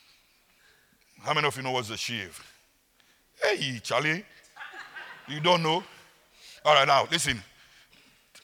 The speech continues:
This is a, this is a grain, this is a grain of rice, right?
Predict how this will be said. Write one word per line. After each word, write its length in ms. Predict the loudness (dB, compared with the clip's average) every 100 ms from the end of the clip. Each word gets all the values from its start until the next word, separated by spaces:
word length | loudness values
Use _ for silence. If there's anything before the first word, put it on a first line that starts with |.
| -20 -20 -20 _ _ _ _ -8
This 260 | -4 -2 -4
is 260 | -4 -2 2
a, 240 | 2 0 -6 -20 _ _ _ _ _ _ _ _ -20 _ -20 -20 -20 -4
this 220 | 0 0
is 60 | 0
a 80 | 0
grain, 280 | 2 2 0 -12 -16 -20 -20 -20 _ -20 _ -20 -20 -8
this 180 | -6 -4
is 60 | -4
a 60 |
grain 260 | -2 -2 -2
of 240 | -6 -6 -14 -20 -20 _ _ _ _
rice, 500 | 4 4 4 -8 -8 -14 _ _ _ _
right? 240 | 0 0